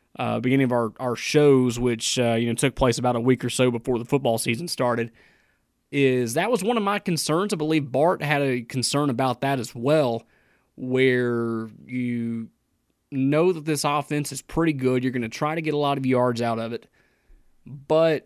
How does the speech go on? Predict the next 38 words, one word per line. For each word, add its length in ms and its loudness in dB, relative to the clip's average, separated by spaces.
at 140 -6
the 80 -2
end 100 -2
of 40 -8
the 60 -8
day, 100 4
you're 140 2
still 200 4
playing 320 2
S 160 -4
E 40 -6
C 160 -2
defenses. 540 -6
It 80 2
doesn't 300 -2
matter 360 0
if 200 -6
you're 100 -4
playing 340 -2
a 60 -10
Vanderbilt 560 0
defense. 500 0
Doesn't 200 -8
matter 140 -8
if 60 -16
you're 60 -12
playing 340 -4
L 160 -6
S 180 -8
U. 340 6
Doesn't 200 -4
matter 140 -6
if 60 -12
you're 80 -16
playing 360 -10
Georgia, 720 0
Alabama, 800 -2
Auburn, 680 2